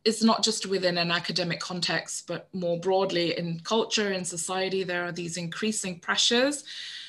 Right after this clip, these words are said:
to be co-, confident, to be productive, to be resilient. And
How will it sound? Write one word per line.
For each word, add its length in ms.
to 120
be 380
co-, 180
confident, 760
to 80
be 300
productive, 1000
to 80
be 180
resilient. 840
And 240